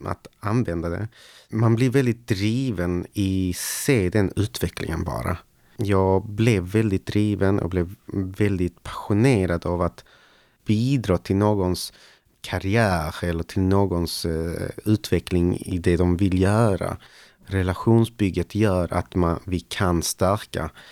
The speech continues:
varandra och, eh, speciellt då man sta-, stärker sig själv i det. Så jag kände också att jag utvecklades samtidigt som jag hjälpte någon annan. Fighting Spirit hette, eh, kickboxningsklubben där jag började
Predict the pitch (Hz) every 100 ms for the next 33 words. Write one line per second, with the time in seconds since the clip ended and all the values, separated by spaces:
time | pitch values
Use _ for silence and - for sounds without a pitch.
0 | - 85 85 123 117 107 117 131 - -
1 | - - 87 - - 92 - 92 - 104
2 | 85 - 98 87 - 82 87 - - -
3 | - 85 85 - 82 - - 87 65 65
4 | 82 - - - - 110 113 92 104 101
5 | - - 92 101 - 110 123 - - -
6 | 80 82 - - 98 98 90 - 87 87
7 | 85 85 85 85 90 120 98 - 87 _
8 | _ - 143 - 139 - - 151 104 -
9 | 120 - 92 90 92 98 95 - 123 -
10 | 98 87 82 - 92 87 92 - - -
11 | _ 98 98 87 101 101 87 85